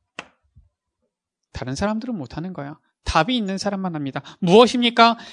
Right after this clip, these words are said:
이 지역 현장에 완전히 영적 흐름 바꾸는 지교회. 그래서 우리 여러분들,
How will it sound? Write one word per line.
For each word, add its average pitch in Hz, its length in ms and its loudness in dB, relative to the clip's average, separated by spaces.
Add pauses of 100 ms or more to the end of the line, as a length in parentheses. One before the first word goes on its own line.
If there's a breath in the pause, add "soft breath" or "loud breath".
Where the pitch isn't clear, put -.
(120)
이 247 320 8
지역 240 440 4
현장에 240 440 4
완전히 233 720 6
영적 175 420 2
흐름 208 160 -2
바꾸는 147 420 0 (2250)
지교회. 147 520 -12 (1080 soft breath)
그래서 180 320 0
우리 151 160 -2
여러분들, 143 720 -6